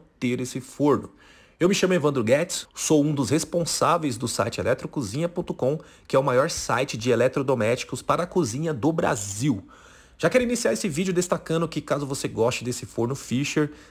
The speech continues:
saiba que o melhor lugar para comprar ele é na Amazon, que é uma plataforma segura e permite ler avaliações de outros compradores. Por isso, deixarei na descrição o link dos melhores vendedores Amazon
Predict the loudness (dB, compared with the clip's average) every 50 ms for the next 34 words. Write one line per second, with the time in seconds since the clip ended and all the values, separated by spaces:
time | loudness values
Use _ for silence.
0 | _ -14 -10 -4 0 2 2 4 4 4 2 0 0 2 4 4 4 4 4 4
1 | 4 4 4 4 2 0 0 0 0 0 0 -2 -4 -2 0 0 0 2 0 0
2 | 0 -2 -4 -8 -6 -2 0 0 2 4 4 4 4 2 2 0 0 0 -2 -2
3 | -4 -8 -10 -12 _ -6 -4 -2 -2 -2 -4 -6 -6 -6 -4 -4 -4 -2 -2 -4
4 | -4 -2 -2 -2 -2 0 0 2 4 6 6 6 6 2 0 -4 -10 -10 -6 -2
5 | 0 0 0 0 -2 -4 -4 -4 -4 -2 0 2 2 2 2 2 0 0 0 0
6 | -2 -2 -2 0 0 2 0 0 0 0 2 4 4 4 2 0 -2 -8 -6 -2
7 | -2 -2 0 2 2 2 4 4 6 6 6 6 4 0 -6 -12 -14 -18 -20 -20
8 | -20 -20 -20 -20 0 2 4 4 4 4 2 2 0 0 2 2 2 2 4 4
9 | 2 2 2 2 0 -2 -2 -4 -4 -4 -6 -2 2 2 2 2 0 -2 -8 -14
10 | -20 -20 -16 -2 2 2 4 4 2 2 0 0 0 0 0 0 0 0 2 4
11 | 4 4 2 2 0 0 0 2 2 2 2 2 2 4 4 2 2 2 2 0
12 | -2 -2 -2 -6